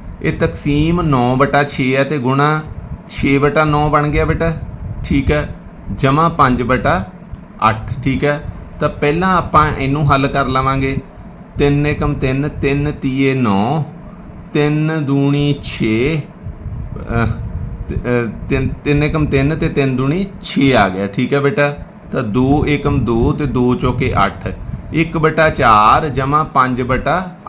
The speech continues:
ਅੱਠ ਆ ਗਿਆ। ਤਾਂ ਇੱਕ ਬਟਾ ਚਾਰ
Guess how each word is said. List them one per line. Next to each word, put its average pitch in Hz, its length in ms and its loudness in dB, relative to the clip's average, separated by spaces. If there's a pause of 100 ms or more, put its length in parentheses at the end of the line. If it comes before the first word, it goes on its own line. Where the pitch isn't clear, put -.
ਅੱਠ - 260 -2
ਆ 92 100 2
ਗਿਆ। 82 280 -6 (400)
ਤਾਂ 131 180 -4
ਇੱਕ 160 340 -4
ਬਟਾ 123 380 0
ਚਾਰ 104 720 2